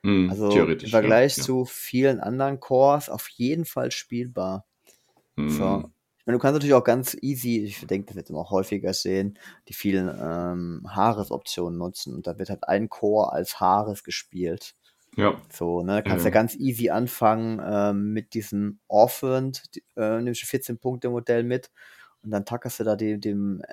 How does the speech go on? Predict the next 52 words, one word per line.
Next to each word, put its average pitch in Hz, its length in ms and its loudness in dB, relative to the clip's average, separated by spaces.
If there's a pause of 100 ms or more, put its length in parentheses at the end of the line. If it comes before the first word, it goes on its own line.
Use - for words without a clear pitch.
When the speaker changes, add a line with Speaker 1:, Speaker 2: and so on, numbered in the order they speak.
Speaker 2:
Multispektralvisor 110 1160 -6
Multimarksing 110 760 -6
Rifle 98 300 -4
Mimtissen 110 540 -6
rein 92 420 -6
für - 220 -10
sechsundzwanzig 101 720 -8
Punkte. 95 300 -12
Das 92 100 -8
ist 90 80 -10
auch - 80 2
Speaker 1:
Ja. 110 80 6
Speaker 2:
ein 107 80 -2
richtig 110 380 -6
guter - 240 -4
Shooter - 420 -6
für 98 120 -10
die 101 120 -8
paar 98 200 -4
Punkte. 98 260 -4
Speaker 1:
Ja, 90 160 0
ja. 101 160 -6 (360)
Speaker 2:
Vier - 100 -10
Speaker 1:
Auf - 60 -8
jeden 123 100 2
Speaker 2:
Shooter 117 220 2
auf 107 60 4
Speaker 1:
Fall. 107 80 0
Speaker 2:
die 98 80 -2
zwölf, 117 500 2
ne, 123 300 0
mit, 104 180 -4
äh, - 60 -6
A 104 340 0
P, 98 320 4
Speaker 1:
Mhm. 131 40 -2
Speaker 2:
wenn 135 100 -2
du 131 80 2
brauchst. - 1300 -2
Und 101 240 -2
dann 110 160 4
kannst 131 240 0
du 139 60 6
ja 127 100 4
noch 127 80 2
ein 127 60 -2
Spezi 143 380 -2
reintackern 131 520 0
für - 160 -4
acht, - 340 -10
äh, 110 220 8
sech-, 123 300 0